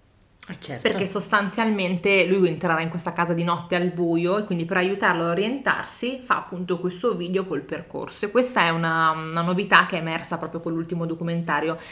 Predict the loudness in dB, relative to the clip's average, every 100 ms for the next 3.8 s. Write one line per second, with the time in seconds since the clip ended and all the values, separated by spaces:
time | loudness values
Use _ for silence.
0 | -18 -18 -12 -10 -6 -2 -2 -2 -2 -2
1 | 0 -2 -8 -8 -8 -8 -8 -8 -8 -10
2 | -8 -6 -4 -4 -4 0 2 2 0 0
3 | -2 -2 -4 -4 -8 -8 -6